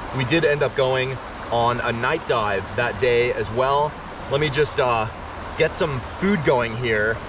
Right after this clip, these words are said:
I brought some food along. I brought some, uh, venison that we're gonna cook up over the fire, and I brought some potatoes. So let's go ahead and make a rustic campfire meal together, and then I'll tell you guys and show you footage, uh, of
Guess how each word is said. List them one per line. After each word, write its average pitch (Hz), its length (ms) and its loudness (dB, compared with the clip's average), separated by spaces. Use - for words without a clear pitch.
I 113 60 0
brought 139 240 2
some 147 100 -4
food 151 220 -2
along. 135 260 4
I 117 80 0
brought 139 320 0
some, 143 240 0
uh, 113 160 2
venison 160 640 -2
that 160 120 2
we're 151 80 0
gonna 156 160 0
cook 175 260 -2
up 180 160 2
over 156 200 2
the 131 120 0
fire, 165 500 0
and 127 80 -2
I 120 40 0
brought 131 240 0
some 135 140 -6
potatoes. 110 840 -2
So 139 120 2
let's 131 200 2
go 160 120 4
ahead 127 220 0
and 117 80 -8
make 113 180 -2
a 117 60 0
rustic 127 480 0
campfire 127 640 -2
meal 123 240 0
together, 120 540 0
and 123 120 0
then 127 80 2
I'll 123 80 2
tell 131 240 0
you 131 80 0
guys 107 480 0
and 120 100 -4
show 131 220 2
you 123 120 0
footage, 110 500 0
uh, 101 260 0
of 120 160 0